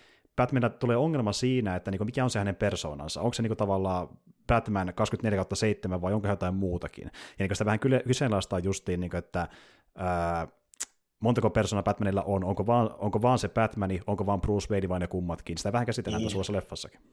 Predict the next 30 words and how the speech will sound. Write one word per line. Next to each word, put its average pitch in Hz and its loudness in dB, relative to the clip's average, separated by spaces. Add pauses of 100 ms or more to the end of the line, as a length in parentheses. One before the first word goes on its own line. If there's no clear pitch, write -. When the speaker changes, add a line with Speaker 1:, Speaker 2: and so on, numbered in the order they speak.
(640)
Speaker 2:
Vähän 120 0
joo, 101 0
se, 95 -8 (200)
se, 92 0
siitä 95 0
nyt 92 -2
on 85 0
ollut 85 -6
paljon 90 -4
juttua, - -10 (120)
Batmanin 95 -6
siitä - -8
psykologiasta, - -8
joo, 92 0
mutta 80 -6
tässä 95 -2
nyt 95 0
Moon 98 2
Knightissa 90 -2
se 85 -8
tuo, 87 -2 (100)
viiään 87 0
niinku 87 -4
tavallaan 87 0
vielä 87 -2
pitemmälle. - -4
Speaker 1:
Vielä 139 0
vähän 110 0
Speaker 2:
Monella - 0
Speaker 1:
pidemmälle, 82 0